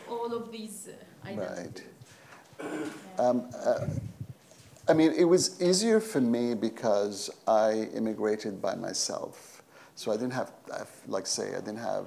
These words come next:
Speaker 2: I didn't, I wasn't part of a family that immigrated. I, I, I, I, I immigrated at the age of,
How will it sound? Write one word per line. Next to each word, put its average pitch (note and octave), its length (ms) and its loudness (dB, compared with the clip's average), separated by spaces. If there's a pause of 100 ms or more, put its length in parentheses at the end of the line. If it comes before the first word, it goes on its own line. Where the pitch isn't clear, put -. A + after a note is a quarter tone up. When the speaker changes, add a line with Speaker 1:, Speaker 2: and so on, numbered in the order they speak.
Speaker 2:
I - 40 -4
didn't, A#2 320 -4
I A2+ 80 2
wasn't A2 800 -4 (840)
part G#2+ 180 6
of - 140 -8
a G2 40 -8
family G#2 480 -2
that F#2+ 280 -6
immigrated. F#2 680 -6 (180)
I, G2 60 -2
I, G2+ 320 -2
I, - 240 0
I, - 300 0 (260)
I A#2 40 0
immigrated G#2+ 440 0
at F#2+ 120 -2
the F#2+ 160 -6
age - 340 -6 (120)
of, F#2+ 260 -4